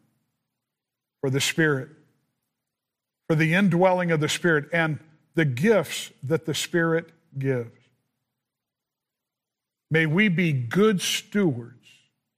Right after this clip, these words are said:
of what you have bestowed. I'm so thankful that there are people here that have been good stewards. We've seen them work,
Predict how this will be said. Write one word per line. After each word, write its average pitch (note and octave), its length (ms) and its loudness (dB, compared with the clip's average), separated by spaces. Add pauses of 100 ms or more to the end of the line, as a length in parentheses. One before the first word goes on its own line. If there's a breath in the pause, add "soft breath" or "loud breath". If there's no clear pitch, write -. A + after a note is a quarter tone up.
(560)
of C3 180 0
what D3 360 2
you E3+ 180 0
have C#3+ 300 -2
bestowed. B2 680 -4 (1300)
I'm E3+ 160 2
so - 180 -2
thankful F3+ 500 0
that D3+ 180 0
there D#3 200 2
are C#3+ 80 0
people D3+ 400 -2
here D#3 500 0 (560 soft breath)
that F3 140 4
have D3 300 -2
been F#3+ 320 2
good D3 240 0
stewards. C#3+ 520 -4 (1400)
We've C#3 160 -2
seen F3+ 320 2
them F3 160 2
work, E3 500 0